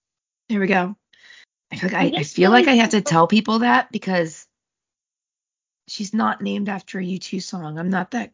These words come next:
Speaker 1: <laughs>
Speaker 2: Right, but I feel like Grace has always been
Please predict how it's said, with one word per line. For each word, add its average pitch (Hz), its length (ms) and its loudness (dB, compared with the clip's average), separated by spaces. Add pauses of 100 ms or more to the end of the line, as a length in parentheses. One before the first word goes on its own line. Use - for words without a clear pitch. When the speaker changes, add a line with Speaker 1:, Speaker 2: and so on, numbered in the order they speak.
Speaker 1:
<laughs> - 760 -20
Speaker 2:
Right, 302 260 4
but 311 140 6
I 320 100 6
feel 339 260 -2
like 330 220 2
Grace 254 400 2
has 262 140 -2
always 214 400 0
been 196 640 -2